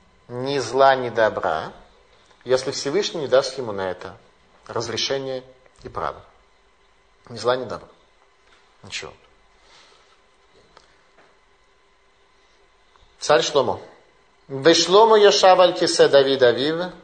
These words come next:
вейтикон мелхуто меод». Царь Шломо сидел на престоле Давида, отца его, и упрочилось царство его очень. И тут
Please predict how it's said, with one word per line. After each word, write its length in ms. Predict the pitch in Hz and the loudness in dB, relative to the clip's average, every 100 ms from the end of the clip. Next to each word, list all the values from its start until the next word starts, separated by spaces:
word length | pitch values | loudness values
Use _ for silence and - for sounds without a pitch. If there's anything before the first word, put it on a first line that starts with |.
| - | -12
вейтикон 800 | 131 147 156 151 143 165 185 | 0 2 2 -2 -2 2 2
мелхуто 480 | 185 175 175 139 143 | 2 -2 -4 -4 -4
меод». 460 | 127 113 95 85 - _ _ - | -4 -6 -8 -10 -14 _ _ -18
Царь 260 | - 165 170 | 2 2 2
Шломо 380 | - 156 160 | 0 2 4
сидел 420 | 170 - 143 165 160 | 2 -2 2 4 4
на 80 | |
престоле 500 | 147 139 - 143 127 | 0 -4 -4 -2 -2
Давида, 380 | 113 117 110 101 | 0 -2 -2 -4
отца 320 | 92 - 135 | -6 -2 0
его, 360 | 135 127 120 127 - - _ - | 0 0 -4 -6 -16 -20 _ -6
и 80 | |
упрочилось 640 | 160 147 139 165 165 160 147 | -4 0 2 2 2 -6 -8
царство 500 | - 110 104 - 104 | -4 -2 -2 -6 -8
его 380 | 101 90 92 98 - _ _ _ | -8 -6 -12 -14 -20 _ _ _
очень. 300 | 87 78 - - _ _ _ _ _ _ _ _ _ | -12 -12 -14 -20 _ _ _ _ _ _ _ _ _
И 100 | - | -6
тут 320 | 135 185 214 | 0 0 0